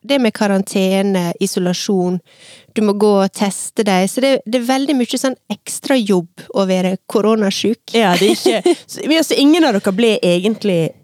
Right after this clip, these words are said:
Speaker 2: sykere enn en kraftig forkjølelse?
Speaker 1: Nei.
Speaker 2: Sånn, altså, i, altså, i symptomer og sånn, mener jeg jo.
Speaker 1: Nei, og knapt nok det. Men du blir jo litt slapp,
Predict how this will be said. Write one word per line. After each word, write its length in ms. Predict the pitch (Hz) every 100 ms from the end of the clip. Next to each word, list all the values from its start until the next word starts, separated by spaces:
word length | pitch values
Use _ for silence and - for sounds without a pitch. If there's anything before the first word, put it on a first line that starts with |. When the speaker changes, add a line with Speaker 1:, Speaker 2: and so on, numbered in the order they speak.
| -
Speaker 2:
sykere 640 | - - 185 - 208 180 170
enn 120 | 175
en 140 | 151
kraftig 380 | - 170 - 220
forkjølelse? 560 | 175 247 302 220 151 160 - - - _ -
Speaker 1:
Nei. 160 | - 208
Speaker 2:
Sånn, 280 | 220 196 175
altså, 300 | - 185 175
i, 100 | 170
altså, 200 | - 185 170
i 220 | 143 180 180
symptomer 580 | - 185 214 196 170 143
og 80 |
sånn, 160 | 156 147
mener 260 | 156 180 170
jeg 100 | 202
jo. 20 |
Speaker 1:
Nei, 200 | - 185 -
og 140 | 226
knapt 480 | - 285 269 - -
nok 240 | 226 202 -
det. 180 | 202 180
Men 120 | 202 240
du 80 | 262
blir 200 | 330 294
jo 40 |
litt 220 | 247 381
slapp, 340 | - - 226